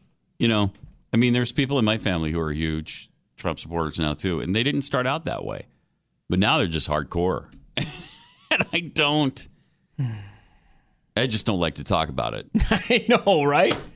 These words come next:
Speaker 1: Yeah, I just don't like
Speaker 2: Ugh,
Speaker 1: to talk about it.
Speaker 2: gosh.
Speaker 1: Because you, you don't need that animosity in the family, right? Y-, it's, the family's more important than that.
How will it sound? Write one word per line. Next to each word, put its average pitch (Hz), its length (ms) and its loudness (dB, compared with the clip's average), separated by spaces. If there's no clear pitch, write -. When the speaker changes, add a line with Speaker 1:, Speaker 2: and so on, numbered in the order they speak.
Speaker 1:
Yeah, 76 300 0
I 69 80 0
just 71 200 -4
don't 190 180 6
like 151 120 2
Speaker 2:
Ugh, - 100 -12
Speaker 1:
to - 60 -18
talk 50 220 -8
about - 240 -16
it. - 80 -16
Speaker 2:
gosh. 120 600 -8
Speaker 1:
Because 131 540 2
you, 131 200 4
you 147 140 2
don't 151 160 2
need 110 180 0
that 85 200 0
animosity 76 680 0
in 58 60 -2
the 52 60 -6
family, 60 540 -4
right? 101 340 2
Y-, 95 200 -4
it's, - 280 -2
the 120 120 -2
family's 110 400 0
more 73 160 0
important 60 380 -8
than 50 120 -10
that. 50 220 -12